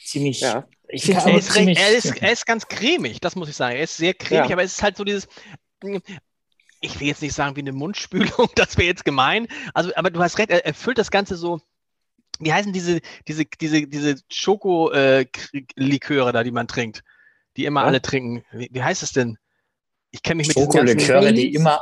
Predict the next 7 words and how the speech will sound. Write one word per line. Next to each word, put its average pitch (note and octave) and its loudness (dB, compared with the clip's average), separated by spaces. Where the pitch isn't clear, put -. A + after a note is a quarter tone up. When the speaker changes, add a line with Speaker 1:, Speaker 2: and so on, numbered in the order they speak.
Speaker 1:
alle C3 2
trinken. A2 -8
Speaker 4:
Baileys. G3+ 6
Speaker 3:
Baileys. D#3 4
Speaker 2:
Ach C3+ 2
so. A3 2
Speaker 4:
Baileys. A#2 0